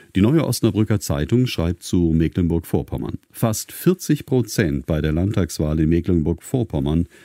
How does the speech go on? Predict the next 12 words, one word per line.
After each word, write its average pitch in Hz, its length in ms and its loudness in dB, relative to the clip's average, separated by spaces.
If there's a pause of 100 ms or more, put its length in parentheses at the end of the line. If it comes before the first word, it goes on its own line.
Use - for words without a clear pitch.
(200)
das - 160 -4
hätte 131 160 0
der 98 160 -2
S 101 100 -2
P 90 160 2
D 98 300 4
noch 87 220 2
vor 80 220 -2
Jahresfrist 80 840 -2
kaum 82 400 0 (100)
einer 71 400 -2
zugetraut." - 720 -6